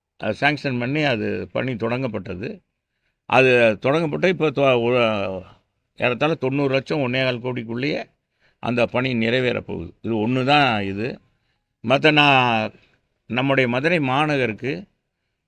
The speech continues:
ஏற்கனவே ஆயிரத்தி தொள்ளாயிரத்தி அறுபத்தி ஒண்ணுல தான் அரசாங்க கல்ல-, கலைக்கல்லூரி இருக்கு. அந்த கலைக்கல்லூரி வந்து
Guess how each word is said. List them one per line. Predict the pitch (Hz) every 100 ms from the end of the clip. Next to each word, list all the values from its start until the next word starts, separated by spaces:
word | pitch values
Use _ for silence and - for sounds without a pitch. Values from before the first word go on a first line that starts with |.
| _ _
ஏற்கனவே | 131 147 143 165 175
ஆயிரத்தி | 151 147 147 143
தொள்ளாயிரத்தி | 135 120 117
அறுபத்தி | 143 156 143
ஒண்ணுல | 127 120 127 120
தான் | 127 147 107 85 - _ _ _
அரசாங்க | 104 151 165 160 131
கல்ல-, | 104 117 127 107 - _ _ -
கலைக்கல்லூரி | 143 165 139 123 110 127
இருக்கு. | 117 95 90 - _ _ _ _ _ _
அந்த | - 135 139
கலைக்கல்லூரி | 135 156 190 196 156 147 131 123
வந்து | 117 120 135 135 104 82